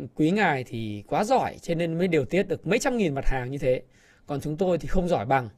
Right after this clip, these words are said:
Chúng tôi chỉ làm một việc, đó là giữ cho thị trường hoạt động một cách trơn tru, ờ, cung ứng những nền tảng pháp lý cho nó hoạt động." Ờ, thì bà trả lời thì tôi thấy thông minh và đúng quy luật kinh tế thị trường.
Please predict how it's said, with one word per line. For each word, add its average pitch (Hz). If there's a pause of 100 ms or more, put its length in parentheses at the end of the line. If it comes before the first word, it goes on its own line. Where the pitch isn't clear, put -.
(520)
Chúng 151
tôi 185
chỉ 107 (100)
làm 135
một 127 (100)
việc, 135 (480)
đó 143
là 170
giữ 165
cho 196
thị -
trường 131
hoạt 120
động - (580)
một 135
cách 185 (160)
trơn 196
tru, 196 (680)
ờ, 135
cung 190
ứng 185
những 196
nền 160
tảng 107
pháp 196
lý 175 (140)
cho 170
nó 127 (140)
hoạt 135
động." - (140)
Ờ, 135
thì 170
bà 147
trả 143
lời 135
thì 147
tôi 151
thấy 151
thông 170
minh 156 (280)
và 143
đúng 202
quy 285
luật 208
kinh 165
tế 156
thị -
trường. 104